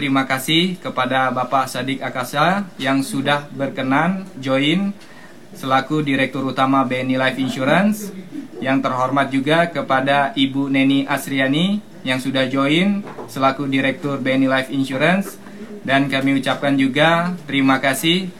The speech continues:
kepada Ibu Citra atas supportnya. Dan teman-teman insan B N I Life lainnya, serta live friend dari Instagram.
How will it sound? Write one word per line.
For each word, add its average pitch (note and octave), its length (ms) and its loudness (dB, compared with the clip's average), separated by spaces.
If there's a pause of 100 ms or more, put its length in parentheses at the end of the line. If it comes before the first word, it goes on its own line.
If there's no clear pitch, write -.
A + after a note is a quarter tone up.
(240)
kepada C3+ 560 2
Ibu C3+ 320 -2
Citra D#3 480 2
atas C3+ 320 -4
supportnya. C#3+ 720 0 (480)
Dan D3 560 4
teman-teman C#3+ 640 0
insan C#3+ 400 -2
B C3+ 160 0
N C#3 80 0
I C#3 80 2
Life E3 400 2
lainnya, C#3+ 640 0
serta D#3 720 2
live C#3 240 0
friend D#3+ 400 0
dari C#3 400 0
Instagram. D3+ 720 0